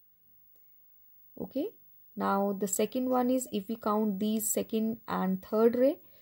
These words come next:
so there is one more angle. We will count two angle here. Now if we count this third and the last ray, so there will be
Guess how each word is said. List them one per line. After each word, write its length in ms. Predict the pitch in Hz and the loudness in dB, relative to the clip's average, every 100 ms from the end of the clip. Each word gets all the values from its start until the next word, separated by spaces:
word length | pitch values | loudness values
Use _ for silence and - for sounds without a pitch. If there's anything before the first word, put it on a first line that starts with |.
| - _ | -20 _
so 140 | - 190 | -8 2
there 200 | 202 196 | 4 4
is 160 | 190 | 2
one 220 | 196 196 | 0 2
more 240 | 190 208 240 | 2 2 2
angle. 340 | 240 240 294 359 - | 2 4 2 0 -6
We 80 | 196 | -2
will 160 | 202 | -2
count 400 | 202 190 185 185 - - | -2 -2 0 -2 -10 -2
two 220 | 254 277 | 2 2
angle 320 | 262 254 269 | 2 2 2
here. 240 | 262 277 440 - - _ - - - _ - | 4 2 2 -8 -20 _ -20 -20 -20 _ -6
Now 200 | 202 - | -2 0
if 120 | 208 | 0
we 80 | 233 | -2
count 380 | 233 208 214 208 | 0 0 0 0
this 160 | 214 | -4
third 560 | - - 214 208 214 214 - | -6 0 2 4 2 0 -4
and 200 | 190 190 | -2 0
the 60 | |
last 840 | 190 190 190 208 226 240 - - | 0 0 0 -2 -2 -2 -4 -4
ray, 280 | 240 247 339 - - - - - | 4 4 2 -6 -20 -20 -20 -18
so 100 | - | -8
there 220 | 185 196 | 0 0
will 180 | 196 196 | 2 0
be 240 | 185 196 | 0 -4